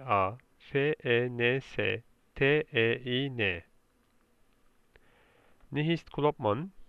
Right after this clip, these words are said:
N E, N I H I L I S T.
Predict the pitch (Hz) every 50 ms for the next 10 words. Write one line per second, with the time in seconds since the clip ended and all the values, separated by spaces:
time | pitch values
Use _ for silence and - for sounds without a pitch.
0 | - - - - - _ _ - - _ _ _ _ _ _ 127 120 120 120 131
1 | 143 160 170 175 165 147 127 123 123 123 - - - 123 127 139 151 160 165 156
2 | 135 127 120 131 147 - - 139 135 139 147 147 - 123 117 104 98 98 110 135
3 | - _ _ _ _ 123 120 135 151 165 165 - - 127 120 120 135 - - -
4 | 127 120 135 139 - - - 101 92 95